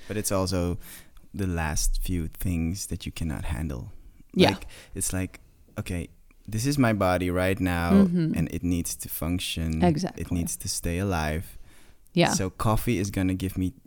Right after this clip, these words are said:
Speaker 1: spikes that I cannot
Speaker 2: Oh my
Speaker 1: handle
Speaker 2: God.
Speaker 1: right
Speaker 2: I,
Speaker 1: now.
Speaker 2: like, I was an
Speaker 1: <laughs>
Speaker 2: adrenaline-fueled crazy person anyway. So
Speaker 1: Yeah.
Speaker 2: if you add coffee to the mix,
Speaker 1: Mm-hmm.
Speaker 2: you basically fuck up all the stress hormones even more.
Speaker 1: Yeah.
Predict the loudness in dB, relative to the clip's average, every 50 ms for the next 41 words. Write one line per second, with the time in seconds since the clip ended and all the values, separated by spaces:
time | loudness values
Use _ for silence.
0 | -10 -4 -2 -2 -2 0 2 4 6 4 4 2 0 0 0 -2 -4 -6 -4 -2
1 | 0 0 0 0 -2 -2 -4 -2 0 2 4 6 6 6 6 6 6 8 8 8
2 | 8 8 8 8 8 8 8 8 6 6 4 4 4 4 4 4 4 4 4 6
3 | 6 6 8 10 10 10 10 10 8 6 6 6 6 8 8 8 6 6 4 2
4 | 2 2 0 -2 2 6 8 10 10 10 10 8 8 8 8 8 8 6 4 4
5 | 6 6 6 6 6 6 4 2 2 2 2 2 2 2 0 2 4 6 8 8
6 | 8 8 6 2 2 4 4 4 6 4 4 4 2 0 2 4 6 6 6 6
7 | 6 4 4 4 2 4 4 4 4 2 2 2 2 2 4 4 4 4 4 4
8 | 2 2 0 0 2 2 4 4 4 4 2 2 4 4 4 4 4 4 4 4
9 | 4 4 2 2 2 4 2 2 2 2 2 4 4 4 4 4 2 2 0 -2
10 | 0 0 2 2 4 4 4 4 6 6 6 6 4 2 0 0 2 2 2 2
11 | 0 -2